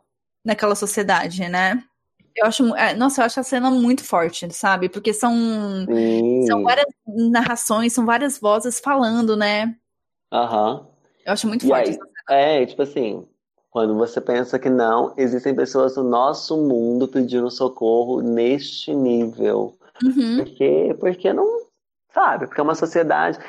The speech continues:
Speaker 2: E como que as pessoas, elas não atentam pra isso, sabe? Como que as pessoas, elas não se propõem? E ao mesmo tempo,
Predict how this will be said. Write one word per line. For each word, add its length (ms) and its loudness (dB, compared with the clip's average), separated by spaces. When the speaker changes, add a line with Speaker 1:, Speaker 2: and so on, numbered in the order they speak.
Speaker 2:
E 60 -4
como 200 0
que 80 0
as 100 -4
pessoas, 340 0
elas 260 2
não 140 -4
atentam 680 -4
pra 180 0
isso, 540 -2
sabe? 340 0
Como 200 -4
que 60 0
as 80 -8
pessoas, 320 -2
elas 280 2
não 400 0
se 160 -8
propõem? 840 -2
E 100 0
ao 80 2
mesmo 280 0
tempo, 440 -4